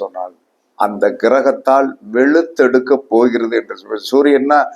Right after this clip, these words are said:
முன்ன என்ன சொன்னா வந்து தகப்பேன், சூரியன்னா இன்னொரு விதத்துல குழந்தை, சூரியன்னா இன்னொரு தடவை குலதெய்வம். இதுல எல்லாம் நம்ம கவனமா இருக்கணும். தலையேறு தலைய-, தலைய கொண்டு, தலையில கல்லை கொண்டாந்து போட்டுறோம். அப்ப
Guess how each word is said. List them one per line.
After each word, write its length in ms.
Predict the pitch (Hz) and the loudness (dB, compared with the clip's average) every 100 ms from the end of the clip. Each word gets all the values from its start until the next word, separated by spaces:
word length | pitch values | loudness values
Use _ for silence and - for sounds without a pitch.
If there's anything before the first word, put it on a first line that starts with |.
| - _ _ _ | -18 _ _ _
முன்ன 160 | 147 143 | -2 2
என்ன 100 | 135 123 | 2 2
சொன்னா 400 | 120 113 107 110 | 0 0 2 0
வந்து 120 | 123 123 110 | -2 -2 0
தகப்பேன், 460 | 113 117 - 110 - _ _ _ _ _ _ _ _ - | 0 -2 -6 -8 -12 _ _ _ _ _ _ _ _ -4
சூரியன்னா 400 | - 160 170 160 160 | 2 4 4 4 2
இன்னொரு 240 | 147 151 147 | 2 2 4
விதத்துல 260 | 151 151 143 - | 2 0 -2 2
குழந்தை, 420 | 135 147 143 143 147 - _ _ _ _ _ _ _ | 2 2 2 2 0 -4 _ _ _ _ _ _ _
சூரியன்னா 500 | 104 151 165 160 156 151 | 0 4 4 4 2 2
இன்னொரு 220 | 151 143 | 2 2
தடவை 160 | 143 151 135 | 2 2 2
குலதெய்வம். 600 | 147 151 151 143 147 151 - _ _ _ _ _ _ _ _ 123 | 2 2 2 2 2 2 -4 _ _ _ _ _ _ _ _ -2
இதுல 200 | 143 160 | 2 4
எல்லாம் 180 | 190 185 | 4 2
நம்ம 140 | 180 165 | 2 4
கவனமா 320 | 185 196 190 180 | 4 4 2 2
இருக்கணும். 380 | 175 170 131 110 _ - | 0 -2 -4 -6 _ -4
தலையேறு 720 | 120 135 160 175 190 113 214 208 - | 0 2 2 2 2 2 0 -2 0
தலைய-, 380 | 160 170 170 - - | 4 4 2 0 -6
தலைய 260 | 151 160 175 143 | -2 2 2 2
கொண்டு, 180 | 160 147 135 | -2 -2 -2
தலையில 240 | 143 160 147 | 0 0 0
கல்லை 160 | 143 156 | 0 0
கொண்டாந்து 320 | 151 151 131 | 0 -2 0
போட்டுறோம். 380 | 151 147 131 107 _ _ _ _ _ _ _ - 117 | 0 2 -2 -4 _ _ _ _ _ _ _ -4 -2
அப்ப 200 | 117 | 0